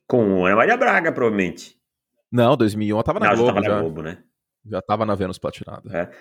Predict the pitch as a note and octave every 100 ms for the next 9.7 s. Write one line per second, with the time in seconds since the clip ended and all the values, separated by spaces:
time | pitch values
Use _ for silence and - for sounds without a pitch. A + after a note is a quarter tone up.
0 | _ - A2 C#3+ D#3 C#4+ G3+ C#4+ - -
1 | C#3+ A#2 A#2 A2+ A#2 A#2 A#2 A2 G#2+ G2
2 | G#2+ A2+ G2+ G2+ A#2+ B2+ - A2+ G#2+ -
3 | B2 - D3 - - - - - - -
4 | - - - F#2+ A2 F#2 F2 - - -
5 | C3+ C#3+ A2+ G2+ - F#2 F#2+ E2+ F4 A#3+
6 | - - - - D4+ - _ _ _ -
7 | E3 F#3 G#3 C#3+ G2+ B2 B2 A#2+ A#2+ A#2
8 | A2+ B2+ B2+ A#2 E2+ G#2+ A2+ G2+ - G2+
9 | F2 G2 F#2 F2 E2+ E2 D2+